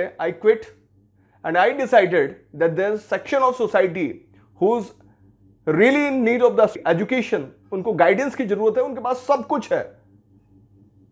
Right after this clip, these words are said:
उनके पास सब कुछ है, आप सब कुछ जानते हो, सिर्फ गाइडेंस। पढ़ाई तो आप ही को करनी है, हम तो आगे पढ़ेंगे नहीं। सिर्फ आपको गाइडेंस की जरूरत है, एक स्ट्रक्चर्ड तरीके की जरूरत है, बिल्कुल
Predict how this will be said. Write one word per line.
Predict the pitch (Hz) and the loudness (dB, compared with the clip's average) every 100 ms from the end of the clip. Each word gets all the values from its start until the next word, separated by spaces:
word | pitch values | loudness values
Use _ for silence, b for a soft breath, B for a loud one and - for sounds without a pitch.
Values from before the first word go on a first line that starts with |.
| _ _ - | _ _ -8
उनके | 170 190 240 247 | -4 0 6 6
पास | 240 233 247 247 - | 8 6 6 2 -4
सब | 208 196 | -4 -4
कुछ | 277 262 - | -8 -8 -4
है, | 247 233 | 2 4
आप | 202 220 220 - - | 4 2 -2 -12 -6
सब | 220 226 | -6 -6
कुछ | 311 - | -8 -6
जानते | 254 226 214 208 214 | -4 -2 -2 0 0
हो, | 180 175 127 - - - | 0 -2 -4 -6 -6 0
सिर्फ | 233 190 | 0 2
गाइडेंस। | 175 196 190 190 - | 4 4 2 -2 -4
पढ़ाई | 156 165 226 | 4 4 6
तो | 233 | 6
आप | 220 | 4
ही | 262 | 2
को | 233 | -2
करनी | 226 208 185 | -2 0 -4
है, | 165 - _ _ _ _ | -8 -16 _ _ _ _
हम | 180 190 | -4 2
तो | |
आगे | 214 208 | 4 4
पढ़ेंगे | 214 190 226 226 | 0 0 2 2
नहीं। | 202 185 - _ _ _ _ _ _ _ _ _ _ _ - | -2 -6 -16 _ _ _ _ _ _ _ _ _ _ _ -8
सिर्फ | - 269 240 | -2 6 6
आपको | 208 214 | 6 4
गाइडेंस | 170 170 196 | 2 2 0
की | 196 | -6
जरूरत | 180 190 185 | -6 -6 -6
है, | 180 202 - | -6 -8 -10
एक | 180 | -10
स्ट्रक्चर्ड | - - 202 - 254 247 | -6 -2 -2 2 4 4
तरीके | 208 180 180 220 | 2 -4 -4 -8
की | 208 | -6
जरूरत | 175 165 170 - | -6 -4 -6 -10
है, | 143 - _ _ b b - | -20 -20 _ _ b b -2
बिल्कुल | 139 214 233 254 | 4 4 2 -4